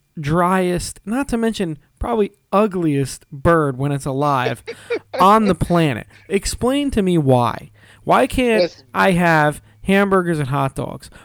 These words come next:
Speaker 1: Or, you know what, if you wanna go crazy, let's, I'll, I'll fucking create a menu every year. One, one year it'll be Italian. One year we'll do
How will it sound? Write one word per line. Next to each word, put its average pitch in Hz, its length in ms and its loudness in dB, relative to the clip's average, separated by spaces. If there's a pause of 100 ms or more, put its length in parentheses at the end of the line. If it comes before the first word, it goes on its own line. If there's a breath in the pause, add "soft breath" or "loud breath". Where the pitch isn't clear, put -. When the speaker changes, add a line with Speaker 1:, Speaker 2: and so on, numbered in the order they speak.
Speaker 1:
Or, 269 320 4
you 214 160 -4
know 240 120 0
what, 247 180 0
if 208 160 -4
you 214 60 -2
wanna 247 200 2
go 233 140 0
crazy, 233 520 -2 (300 soft breath)
let's, 247 360 -2 (120)
I'll, - 300 4
I'll 262 240 2
fucking 269 420 -2
create 226 360 0
a 202 40 4
menu 190 440 2
every 175 240 2
year. 170 100 4
One, 160 460 -2
one 202 200 2
year 202 180 2
it'll 185 120 4
be 165 160 4
Italian. 135 500 0
One 214 180 0
year 208 140 2
we'll 190 160 2
do 160 320 0